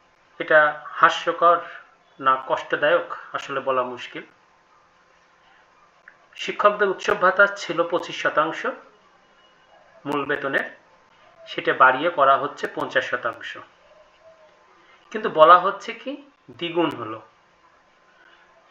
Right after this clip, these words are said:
শুনতে অনেক বড় শোনা গেলেও আসলে টাকার অঙ্কে এটি খুবই যৎসামান্য।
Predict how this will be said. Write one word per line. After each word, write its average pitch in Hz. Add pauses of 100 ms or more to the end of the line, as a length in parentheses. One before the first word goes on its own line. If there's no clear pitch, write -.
(200)
শুনতে 214 (180)
অনেক 160
বড় 147
শোনা 185
গেলেও 190 (760)
আসলে 156 (280)
টাকার 175
অঙ্কে 170 (1600)
এটি 165
খুবই 196
যৎসামান্য। 113